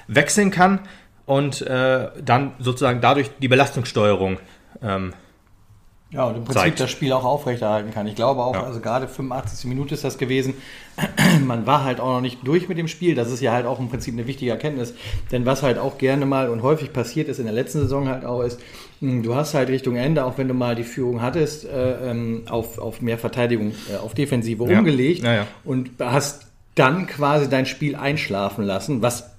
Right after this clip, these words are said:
Speaker 2: gerne nochmal zu einem Treffer der Gegner geführt hat.
Speaker 1: Ja,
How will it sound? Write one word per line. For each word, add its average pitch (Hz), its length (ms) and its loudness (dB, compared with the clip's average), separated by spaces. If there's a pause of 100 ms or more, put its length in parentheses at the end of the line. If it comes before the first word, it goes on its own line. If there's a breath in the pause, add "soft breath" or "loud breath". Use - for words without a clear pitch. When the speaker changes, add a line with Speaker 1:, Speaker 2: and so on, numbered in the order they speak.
Speaker 2:
gerne 190 360 6
nochmal 160 280 2
zu - 120 -4
einem 143 100 0
Treffer 139 300 2
der 127 80 2
Gegner 110 260 -2
geführt 92 300 -6
hat. 127 260 -2
Speaker 1:
Ja, 101 160 -2